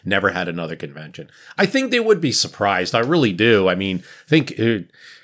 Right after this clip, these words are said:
particularly Jefferson, right? He's not at the convention, but he's the one that talks about we really should be doing this more often. It's for the living, not the dead. I think they'd be surprised, even the ones that were the most optimistic about the Constitution. I don't think they'd be shocked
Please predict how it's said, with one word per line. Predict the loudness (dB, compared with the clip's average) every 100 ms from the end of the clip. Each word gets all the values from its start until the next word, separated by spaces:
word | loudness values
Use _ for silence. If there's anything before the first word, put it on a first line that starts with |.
| _
particularly | -4 2 2 2 0 0
Jefferson, | 0 0 0 -6 -6 -6
right? | -4 -2 -2
He's | -4 -6
not | -2 0
at | 0
the | -2
convention, | -6 -4 -4 -4 -8
but |
he's | -4 -4 -2
the |
one | -2 -2
that | -2
talks | -2 -4 -4
about | -8 -8
we | -8
really | -8 -4 -2
should | -4 -4
be | -6
doing | -2 -2 -2
this | -4 -6 -6
more | -6 -4
often. | -2 -2 -2 -4
It's | -4 -6
for | -4
the | -4
living, | -2 -2 -2 -6
not | -8 -10
the | -14
dead. | -14 -12 -12 -14 -18 -8
I | -4
think | -2 -2
they'd | -4 -8
be | -8
surprised, | -8 -8 -10 -10 -8 -8 -8
even | -6 -4 0
the | 0
ones | 2 0 0 0
that | -2 -2
were | -4
the | -4
most | 0 -2 -4 -12 -18 -20 -10 -6
optimistic | -4 -4 -4 -4 -8
about | -8 -8 -8
the | -10
Constitution. | -10 -10 -10 -10 -10 -8 -2
I | 0
don't | 2
think | 2 2
they'd | 2
be | 0 -4
shocked | -4 -4 -4 -4 -8 -14 -20